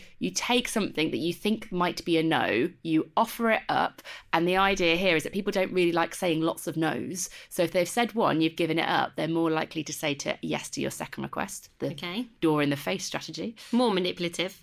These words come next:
Speaker 1: Yeah,
Speaker 2: that one
Speaker 1: yeah.
Speaker 2: feels.
Speaker 1: Are you, there's a theme. There's a theme in these things. Or is it? Let's just call them techniques for you to try out, everybody.
Speaker 2: Okay.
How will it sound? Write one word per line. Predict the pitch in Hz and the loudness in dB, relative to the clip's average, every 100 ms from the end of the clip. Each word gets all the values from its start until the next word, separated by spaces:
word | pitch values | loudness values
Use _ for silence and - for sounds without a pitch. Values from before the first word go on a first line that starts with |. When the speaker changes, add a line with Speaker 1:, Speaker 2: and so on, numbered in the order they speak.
| - | -2
Speaker 1:
Yeah, | 262 226 | 4 4
Speaker 2:
that | |
one | 185 | 4
Speaker 1:
yeah. | 269 254 | 4 4
Speaker 2:
feels. | 254 277 - | 4 2 -2
Speaker 1:
Are | 247 | -2
you, | 247 - - | -2 -4 0
there's | 233 262 | 2 2
a | |
theme. | 254 240 165 | 2 2 2
There's | 180 214 | 0 2
a | 294 | 6
theme | 277 277 | 8 8
in | 233 208 | 6 6
these | 190 - | 4 4
things. | 339 156 165 - | 4 4 4 4
Or | 165 | 4
is | 180 | 4
it? | |
Let's | 262 - | 2 2
just | 370 | 0
call | - 311 | 2 4
them | 285 277 | 4 2
techniques | - 240 - 196 - - | 0 0 0 0 0 0
for | 170 | 2
you | 170 | 2
to | 175 | 2
try | - 170 | 4 6
out, | 151 143 | 6 4
everybody. | 160 175 - - | 2 0 2 6
Speaker 2:
Okay. | 226 | 6